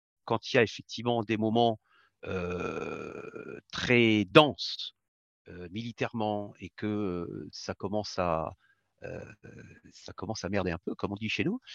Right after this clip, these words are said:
euh, euh, moi, j'ai naturellement, euh, un, un réflexe qui fait que je suis extrêmement calme. C'est pas du courage. J'y suis pour rien. C'est comme ça.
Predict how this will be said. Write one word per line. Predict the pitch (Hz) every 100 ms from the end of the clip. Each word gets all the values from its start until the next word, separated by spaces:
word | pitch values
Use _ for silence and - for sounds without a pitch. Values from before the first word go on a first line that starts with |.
| - - - _
euh, | 113 95 87 87 90 98 - - -
euh, | - 82 - 90 110 349 - 78 _ _ _ _ _ -
moi, | 117 156
j'ai | 147 147 143 - _ - _ _ _ _ _ -
naturellement, | 123 151 - 147 143 139 139 170 202 _ _
euh, | 113 104 98 98 95 90 90 -
un, | 120 -
un | 131
réflexe | 120 135 - 156 -
qui | - -
fait | - 143
que | - 120
je | 101
suis | 127 131
extrêmement | 135 - - 139
calme. | - 135 95 _ _ _
C'est | - -
pas | 202
du | 147
courage. | - 214 170 117 _ _ _ _ _ _ _ _
J'y | 113
suis | 139 160
pour | 151
rien. | 214 - - _
C'est | - 131
comme | 160 160
ça. | 196